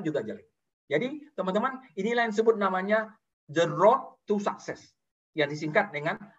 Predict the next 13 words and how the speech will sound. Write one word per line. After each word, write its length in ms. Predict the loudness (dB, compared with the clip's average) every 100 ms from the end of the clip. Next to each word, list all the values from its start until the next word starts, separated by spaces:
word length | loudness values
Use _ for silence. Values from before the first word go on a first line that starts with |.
| _ _
M 300 | 4 4 2 4
A 160 | 4
R, 320 | 2 -2 -6 -16 -6
yaitu 480 | -4 0 2 0 -4 _
mindset, 400 | 2 2 4 2 0 _ _ -4
action, 480 | -4 2 4 4 0 -14 -10
result. 340 | -8 -6 -8 -10 _ _
Sehingga 480 | -2 0 4 4 2
untuk 300 | 2 0 0 _
mendapatkan 560 | 0 0 0 -2 -2 -2
result 320 | -2 0 0
yang 100 | 2
baik, 300 | 4 4